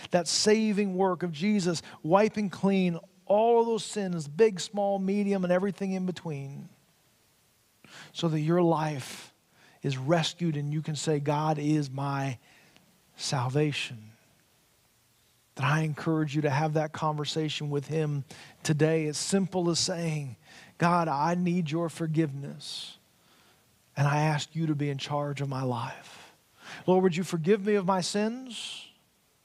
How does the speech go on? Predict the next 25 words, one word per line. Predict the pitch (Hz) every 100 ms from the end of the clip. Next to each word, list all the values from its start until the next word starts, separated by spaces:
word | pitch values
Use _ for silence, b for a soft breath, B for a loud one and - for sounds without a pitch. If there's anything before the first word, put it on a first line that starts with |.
| _ _ _ _ _ _ _ _ _ _ _ -
And | 139
would | 135
you | 175
be | 165 180
in | 175
charge | - 165 151 139 123 127 - - _ _ _ _ _ _ _ _ _
of | 120 -
everything | 143 143 156 156 151
going | 143 139 135 127
forward?" | - 117 117 117 - - - - _ _ _ _ _ _ _ _ _ _ _ _ _ _
If | 131 -
you've | 180 160
never | 165 175 175
done | 170 160 147
that | 139 139
before, | 147 139 147 139 131 123 - b b b b _
then, | 117 120
man, | 151 151
we | 165
wanna | 151 151
encourage | 143 131 - 156 147 143
you | 147
to | 139
do | 143 139
that. | 139 135